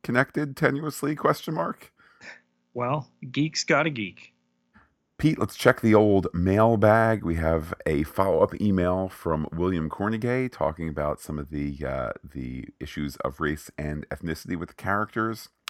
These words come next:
Speaker 1: Here's what William had to say. When Cloak and Dagger first appeared in nineteen eighty-two, interracial pairings in the media were rare, especially black male, white female ones.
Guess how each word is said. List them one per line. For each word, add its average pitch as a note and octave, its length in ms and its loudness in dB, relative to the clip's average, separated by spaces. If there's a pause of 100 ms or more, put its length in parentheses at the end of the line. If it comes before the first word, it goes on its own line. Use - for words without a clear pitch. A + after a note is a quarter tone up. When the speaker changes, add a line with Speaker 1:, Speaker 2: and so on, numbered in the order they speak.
Speaker 1:
Here's D2+ 200 -2
what C#2 120 -8
William D2 280 -4
had D#2+ 180 -6
to - 60 -18
say. E2 300 -4 (520)
When G2+ 120 -2
Cloak C#3+ 300 0
and D3 100 -8
Dagger A#2 320 -2
first - 300 -12
appeared F#2+ 440 -4
in D2+ 140 -6
nineteen F2 380 -4
eighty-two, E2+ 640 -6 (280)
interracial F#2+ 560 -4
pairings F2 600 -6
in D#2+ 100 -6
the D2+ 60 -6
media D#2+ 420 -2
were C#2+ 200 -6
rare, G2 460 -6 (540)
especially F2+ 580 -2
black E2+ 360 -6
male, C#2+ 480 -4
white D2 260 -6
female E2 440 -6
ones. - 480 -10